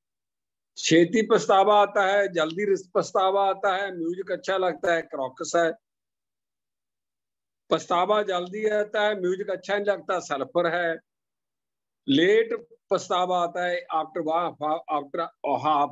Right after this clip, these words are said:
hour, after one hour, तो इग्नेशिया and नेट्रीमूर है। इग्नेशिया में म्यूजिक aversion है, म्यूजिक aggravation है, amusement aversion है,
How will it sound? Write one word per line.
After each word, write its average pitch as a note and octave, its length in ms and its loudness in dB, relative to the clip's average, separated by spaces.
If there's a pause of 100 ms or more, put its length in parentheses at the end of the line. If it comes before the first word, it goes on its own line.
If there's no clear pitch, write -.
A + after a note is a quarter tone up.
hour, D#3 260 0
after D3 340 -2
one D3+ 440 0
hour, C#3 240 -6 (1000)
तो A3 380 2
इग्नेशिया F3+ 600 -4
and G#3+ 520 -6
नेट्रीमूर A2+ 560 -4 (120)
है। - 80 -20 (760)
इग्नेशिया G#3 420 2
में G#3+ 260 2
म्यूजिक F#3 500 -4
aversion F#3 540 -2
है, F3+ 380 -6 (340)
म्यूजिक F3 380 2
aggravation F3+ 920 -2
है, E3+ 420 -4 (260)
amusement F#3 580 -2
aversion F3+ 460 -4
है, E3 320 -6